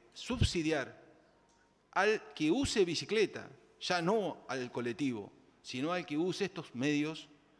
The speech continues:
que son amigables con el ambiente,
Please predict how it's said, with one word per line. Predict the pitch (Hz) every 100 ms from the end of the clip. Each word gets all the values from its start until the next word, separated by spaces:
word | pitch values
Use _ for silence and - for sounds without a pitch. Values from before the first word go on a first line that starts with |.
| _ _
que | 127
son | - 143 104 - - - _ _ _ _ _ -
amigables | 220 208 190 196 185
con | 175 147
el | 131
ambiente, | 127 143 143 -